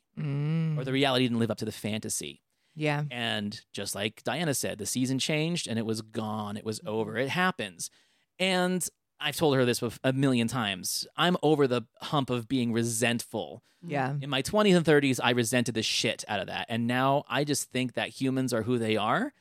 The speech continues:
Speaker 1: Yep.
Speaker 2: And you can work. And if you both wanna work, it might not be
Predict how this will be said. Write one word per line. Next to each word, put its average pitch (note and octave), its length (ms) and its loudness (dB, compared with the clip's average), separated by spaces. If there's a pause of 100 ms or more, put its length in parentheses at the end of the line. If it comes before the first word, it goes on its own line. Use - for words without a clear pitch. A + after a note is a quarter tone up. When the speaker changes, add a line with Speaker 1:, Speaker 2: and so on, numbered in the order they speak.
(140)
Speaker 1:
Yep. F3 200 -4 (280)
Speaker 2:
And B2 200 0
you B2+ 120 2
can B2+ 160 0
work. F#3 400 4
And C#3 100 0
if A#2 80 -2
you C#3 80 2
both G#3+ 240 2
wanna A3+ 200 4
work, A3+ 360 2
it C#3 140 -8
might D#3+ 260 2
not E3 320 -2
be C3+ 400 2